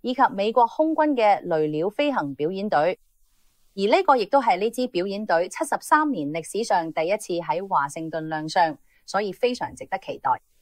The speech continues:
身邊有啲朋友真係已經趕到D C現場去㗎啦，呢個係非常非常歷史性嘅一刻。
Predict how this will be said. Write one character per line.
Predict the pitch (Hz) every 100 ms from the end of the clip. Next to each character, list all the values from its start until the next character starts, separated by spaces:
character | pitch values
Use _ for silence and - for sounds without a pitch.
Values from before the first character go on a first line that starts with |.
| _ _ _
身 | - 330
邊 | 330 330
有 | 226
啲 | 226
朋 | 254 175
友 | 160 156
真 | 185 240
係 | 233
已 | 170
經 | 170 214 220
趕 | 147 143 202
到 | 190 175
D | 214
C | 220 233
現 | 190
場 | 160 127 147
去 |
㗎 | 156 151
啦， | 147
呢 | 147
個 | 254
係 | 214 170
非 | 233
常 | 233 147
非 | 202
常 | 202 147
歷 | 147
史 | - 170
性 | 165
嘅 | 147
一 | 143
刻。 | 160